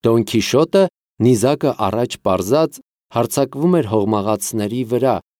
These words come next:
իսկ հողմաղացները նրան թևից թև էին նետում։ Չէր հասցնում շուրջը նայել, երբ արդեն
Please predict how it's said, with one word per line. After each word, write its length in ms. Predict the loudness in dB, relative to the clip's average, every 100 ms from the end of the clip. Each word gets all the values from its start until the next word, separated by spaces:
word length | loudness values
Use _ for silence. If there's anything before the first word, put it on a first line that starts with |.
| -6
իսկ 200 | -4 -4
հողմաղացները 960 | -2 -2 0 -2 -2 -4 -4 -2 0 0
նրան 320 | 0 0 -2
թևից 360 | -4 -6 -4 -8
թև 280 | -10 -8 -6
էին 220 | -8 -10 -12
նետում։ 380 | -14 -14 -18 -20 _ _ _ _ _ _ _ -2
Չէր 200 | 0 0
հասցնում 540 | -2 -6 -4 -2 -2
շուրջը 420 | -2 -4 -2 -2
նայել, 580 | -4 -4 0 2 2 0 -4 _
երբ 280 | 0 2 2
արդեն 360 | -2 -2 -2